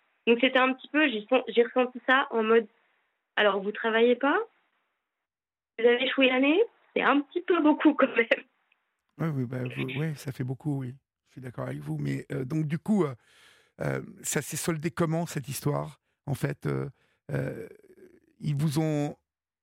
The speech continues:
Speaker 2: accordé quelque chose, quand même, ou pas du tout ?
Speaker 1: Mais en fait, j'étais, euh, j'étais allée voir une assistante sociale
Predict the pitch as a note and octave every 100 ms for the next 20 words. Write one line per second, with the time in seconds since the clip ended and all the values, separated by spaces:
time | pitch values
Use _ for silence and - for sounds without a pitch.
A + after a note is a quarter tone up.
0 | _ - - C#3 C#3 D3+ D#3 F3 - C4+
1 | - G3+ G3+ C#4+ C#4 - D3+ C3+ - D#3
2 | D#3+ _ _ _ _ _ _ _ _ _
3 | - A3+ A#3 - D#4+ C#4 C4 B3+ B3 A3+
4 | A3 A3+ A3 - A3 G#3+ G#3 G#3+ G3+ A#3
5 | A#3 G3+ - A3 A3+ A#3 A#3 A#3 A#3+